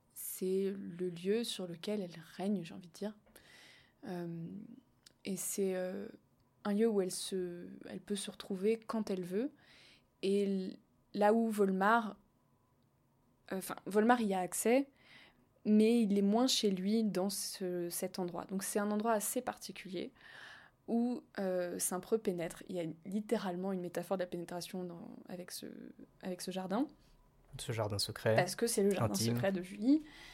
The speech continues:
Speaker 1: euh, dont seuls Julie et Volmar ont la clé.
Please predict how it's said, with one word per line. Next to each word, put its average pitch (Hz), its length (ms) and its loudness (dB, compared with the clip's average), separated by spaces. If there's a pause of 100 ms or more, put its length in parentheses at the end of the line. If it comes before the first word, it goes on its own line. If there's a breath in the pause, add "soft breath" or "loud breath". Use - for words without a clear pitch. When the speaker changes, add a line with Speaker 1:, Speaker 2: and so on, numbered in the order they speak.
(440 loud breath)
Speaker 1:
euh, 185 420 2
dont 208 220 2
seuls 262 500 6
Julie 214 300 2
et 214 60 4
Volmar 202 520 2
ont 233 80 -4
la 196 120 0
clé. - 240 -12